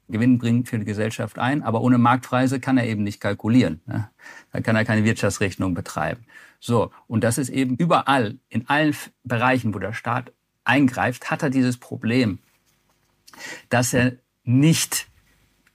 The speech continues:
wirklich berechnen kann, weil er eben die Preise verzerrt oder durch Regulierung eingreift, sodass die Wirtschaftsrechnung dann nicht mehr frei und einwandfrei <laughs> funktionieren kann.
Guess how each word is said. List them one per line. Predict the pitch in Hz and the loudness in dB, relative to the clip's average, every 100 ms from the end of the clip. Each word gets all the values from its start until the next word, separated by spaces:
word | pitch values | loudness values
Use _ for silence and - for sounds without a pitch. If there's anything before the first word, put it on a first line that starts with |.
| - | -4
wirklich | 120 139 147 135 - | 2 2 2 -2 -2
berechnen | 113 107 143 135 120 101 | -4 0 0 2 0 0
kann, | - 82 107 - _ _ | -6 -8 -10 -14 _ _
weil | - 127 | 0 2
er | 123 | 2
eben | 127 117 | 2 0
die | 101 | 0
Preise | 101 - 127 151 123 | -6 -4 -2 0 0
verzerrt | 104 92 - - 92 101 - _ _ - _ | -4 -6 -6 -4 -4 -6 -12 _ _ -20 _
oder | 113 110 | -2 0
durch | 113 110 | 0 -2
Regulierung | 107 104 104 135 139 104 101 92 | -4 -2 2 2 2 2 -2 -4
eingreift, | 110 110 107 - 95 107 123 - _ - - | 0 2 2 0 -4 -4 -6 -16 _ -20 -20
sodass | - 117 127 123 | -6 0 0 0
die | 113 | 0
Wirtschaftsrechnung | 123 131 123 110 - 107 123 113 | 0 0 -2 -2 -4 -2 0 0
dann | 107 | 2
nicht | 110 117 | 0 2
mehr | 113 110 87 - _ _ _ _ - - - _ | 0 0 -2 -14 _ _ _ _ -20 -20 -20 _
frei | - - 117 113 135 135 _ _ _ _ - | -18 -4 2 4 2 0 _ _ _ _ -4
und | 117 113 | 0 2
einwandfrei | 139 131 123 120 - - 123 | 4 4 4 2 -2 0 0
<laughs> | |
funktionieren | - 120 113 120 113 120 98 | 0 -2 -2 0 2 2 0
kann. | 90 82 82 | -4 -10 -10